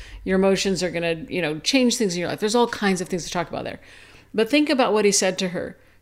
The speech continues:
"Trust your feelings. Trust whatever's happening in your body.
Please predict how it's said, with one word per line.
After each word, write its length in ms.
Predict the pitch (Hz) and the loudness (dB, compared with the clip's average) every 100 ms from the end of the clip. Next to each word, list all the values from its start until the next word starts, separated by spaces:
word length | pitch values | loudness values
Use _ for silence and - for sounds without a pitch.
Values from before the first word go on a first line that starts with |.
| - | -8
"Trust 440 | - 240 240 - | 0 2 2 0
your 140 | 226 226 | -2 -4
feelings. 640 | 196 175 131 117 120 - _ - - _ | -4 -4 -6 -10 -12 -16 _ -20 -20 _
Trust 800 | - - 226 240 247 - - - - _ _ | -8 0 4 6 4 0 -2 -6 -12 _ _
whatever's 580 | 185 196 202 214 220 - | 0 2 4 4 2 0
happening 480 | 214 208 214 208 190 | 0 0 2 2 2
in 100 | 185 | 2
your 160 | 175 | -2
body. 600 | 160 165 170 190 240 277 | -2 -2 0 -2 -2 -6